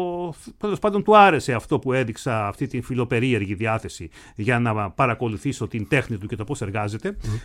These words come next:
Speaker 1: Μου λέει, «Έλα να σου δείξω εδώ πέρα αυτό, πάρε και ένα, ένα τσιγάρο, άμα θέλεις». Και άρχισε να μου δείχνει πώς δουλεύει. Προτού μου δείξει πώς δουλεύει, είχε από δίπλα τα εργαλεία του άνθρωπος,
Speaker 2: Μμ.
Speaker 1: όπου βεβαίως εγώ τη χρήση τους δεν τη γνώριζα. Άρα άρχισε,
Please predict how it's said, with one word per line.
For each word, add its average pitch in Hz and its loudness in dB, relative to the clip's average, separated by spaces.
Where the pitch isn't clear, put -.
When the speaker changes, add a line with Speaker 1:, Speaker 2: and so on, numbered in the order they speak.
Speaker 1:
Μου 170 -6
λέει, 214 0
«Έλα 220 -2
να 180 -4
σου 139 -8
δείξω 120 -6
εδώ 101 -4
πέρα 92 -6
αυτό, 92 -4
πάρε 165 -2
και - -4
ένα, 135 0
ένα 113 -4
τσιγάρο, 107 -4
άμα 87 -10
θέλεις». 208 -4
Και 185 4
άρχισε 208 4
να 160 0
μου 160 0
δείχνει 220 -4
πώς 240 0
δουλεύει. 196 0
Προτού 175 2
μου 226 4
δείξει 214 -4
πώς 180 0
δουλεύει, 120 -2
είχε 240 0
από 180 4
δίπλα 123 0
τα 240 0
εργαλεία 226 4
του 107 -4
άνθρωπος, - -10
Speaker 2:
Μμ. 110 -2
Speaker 1:
όπου 175 -4
βεβαίως 202 -2
εγώ 226 0
τη 196 -6
χρήση 240 0
τους - -8
δεν 285 0
τη 190 -2
γνώριζα. 120 0
Άρα 220 4
άρχισε, 202 0